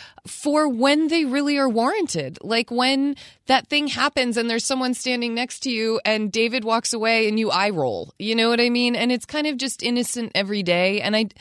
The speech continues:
I do think we can put that in the realm of innocent every day. I don't think we have to be perfect all the time.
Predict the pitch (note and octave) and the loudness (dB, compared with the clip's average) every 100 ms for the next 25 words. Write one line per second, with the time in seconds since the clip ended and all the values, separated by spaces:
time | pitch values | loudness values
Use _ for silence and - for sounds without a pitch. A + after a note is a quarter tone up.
0 | - - - D4 B3 E4+ - C#4 A#3+ G#3 | -20 -20 -4 -2 0 0 0 -2 -2 -2
1 | G#3+ G3 F#3 - E3+ D#3+ D#3 C#3+ C#3 C3+ | -4 -2 -4 0 0 0 0 0 0 0
2 | B2 B2 C3 - A#2+ B2 A2+ A2+ A2+ G#2+ | 0 -2 -2 -2 -4 -4 -4 -2 0 0
3 | E2 D#3+ G3+ G3+ - F#3+ E3 - D3+ D3 | 0 0 2 0 0 -6 -6 -4 -2 -2
4 | - C#3 C3 - C3 C3 - A#2+ A#2 A2+ | -4 -6 -6 -6 -6 -6 -4 -2 -2 -4
5 | B2 A#2 A#2+ D3 | -4 -2 -2 -4